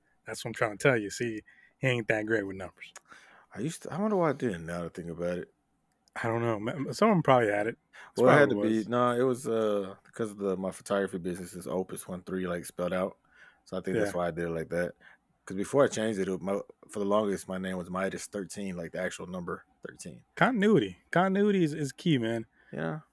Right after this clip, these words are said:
Speaker 2: I try to, I try
Speaker 1: Speaking
Speaker 2: to do
Speaker 1: about
Speaker 2: what I can.
Speaker 1: continuity, you can find the show at We Finally Made It Podcast at is all together on the gram.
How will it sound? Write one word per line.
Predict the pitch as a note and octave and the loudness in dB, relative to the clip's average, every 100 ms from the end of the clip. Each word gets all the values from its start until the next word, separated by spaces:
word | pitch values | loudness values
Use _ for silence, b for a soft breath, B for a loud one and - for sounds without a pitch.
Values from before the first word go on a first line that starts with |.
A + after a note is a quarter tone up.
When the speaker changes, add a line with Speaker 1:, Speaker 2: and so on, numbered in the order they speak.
| _ _ _ _ _ - | _ _ _ _ _ -6
Speaker 2:
I | |
try | - C#3 | 0 2
to, | - | 2
I | |
try | |
Speaker 1:
Speaking | - A#3+ | 4 6
Speaker 2:
to | A3 | 8
do | |
Speaker 1:
about | E3 C#3+ | 8 8
Speaker 2:
what | |
I | - | 6
can. | D#3 | 4
Speaker 1:
continuity, | B2+ D#3+ D3 B2+ | 4 4 4 4
you | B2+ | 2
can | C3+ | -2
find | A#2+ D#3 D3+ C#3+ | 0 4 4 4
the | |
show | - D#3 C#3 | 4 4 4
at | |
We | B2 | 2
Finally | A#2+ - C#3 C3 | 0 2 2 4
Made | B2+ A2+ | 2 0
It | - | 2
Podcast | C#3+ - A#2+ - | 2 4 -2 0
at | A#2+ | -2
is | A2+ A#2+ - | -2 -6 2
all | D3 | 2
together | C3 C3 B2+ B2 A#2 | 4 2 2 2 -2
on | G#2+ | -4
the | |
gram. | G#2+ B2+ C3 A#2 | -2 0 2 0